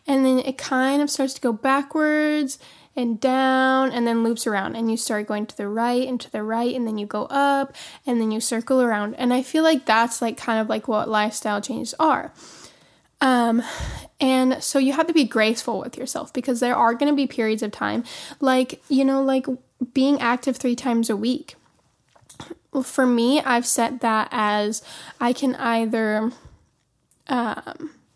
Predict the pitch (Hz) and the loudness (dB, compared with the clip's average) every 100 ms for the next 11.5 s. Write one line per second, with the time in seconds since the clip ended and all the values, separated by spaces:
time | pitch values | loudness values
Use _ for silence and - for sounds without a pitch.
0 | - - - - 262 240 226 226 208 214 | -20 -20 -10 -2 2 2 2 2 0 -2
1 | - 277 285 285 - 262 240 262 226 226 | 0 2 4 4 2 -2 -2 0 0 2
2 | 220 220 208 220 220 214 208 - 262 277 | 0 -2 -2 0 2 2 0 0 -2 0
3 | 240 226 - 240 247 247 247 240 233 226 | 0 -2 0 2 2 2 0 2 2 0
4 | - 220 196 196 196 - 190 202 214 233 | -2 -2 -2 -4 -6 -4 -4 -4 -2 0
5 | 269 262 - - - - - - 233 226 | 2 -2 -4 -10 -10 -16 -20 -6 -2 0
6 | 220 254 220 220 220 233 226 220 220 208 | -2 -4 -2 -2 -2 -2 0 0 0 -2
7 | 202 - _ - 233 208 208 - - 285 | -2 -4 _ -10 -6 -6 -6 -8 -10 -12
8 | - - 254 254 262 247 247 202 202 - | -8 0 0 2 2 2 0 0 -2 -8
9 | - 233 226 254 254 247 269 294 330 311 | -2 0 2 2 4 4 4 4 6 6
10 | 233 220 220 226 233 254 _ - 214 214 | 6 4 2 2 2 -2 _ -2 -2 0
11 | 240 220 208 208 | 0 2 0 -2